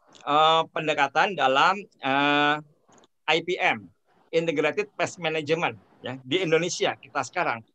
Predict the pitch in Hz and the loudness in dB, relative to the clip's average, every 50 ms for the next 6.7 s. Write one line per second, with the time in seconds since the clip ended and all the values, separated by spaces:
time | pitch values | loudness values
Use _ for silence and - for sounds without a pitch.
0 | _ _ _ _ _ - 147 160 214 202 185 - - 175 180 175 147 - - 196 | _ _ _ _ _ -12 -6 -2 -2 -2 -2 0 2 2 2 2 0 -2 -2 -2
1 | 180 175 - _ 175 - 170 - - 143 123 120 120 143 180 196 196 _ _ _ | -2 -2 0 _ 0 0 0 -2 -6 -6 -4 -2 0 0 -2 -4 -6 _ _ _
2 | _ _ - - 170 160 147 175 170 165 170 165 165 160 156 160 160 170 165 156 | _ _ -8 -8 -4 0 2 2 2 2 0 0 0 0 2 4 4 4 4 4
3 | - 165 156 - 160 156 147 135 120 - - 180 151 110 98 - _ _ _ - | 2 -4 -4 -4 -2 0 0 -2 -2 -4 -6 -6 -6 -6 -8 -14 _ _ _ -6
4 | 117 127 127 143 - - - 135 135 131 120 120 _ - 131 131 127 127 127 - | -6 -6 -6 -8 -10 -8 -4 -2 -2 -2 -2 -4 _ 0 2 2 2 2 0 -2
5 | 135 143 143 139 135 131 139 143 139 135 139 135 135 135 127 131 151 151 - 190 | -6 -4 -4 -2 -2 -2 -2 -4 -2 -2 -2 -2 -2 -4 -6 -6 -10 -10 -8 -8
6 | 190 185 175 165 - 170 151 131 131 110 - - 139 135 | -6 -6 -6 -8 -10 -12 -6 -6 -6 -6 -4 -6 -8 -8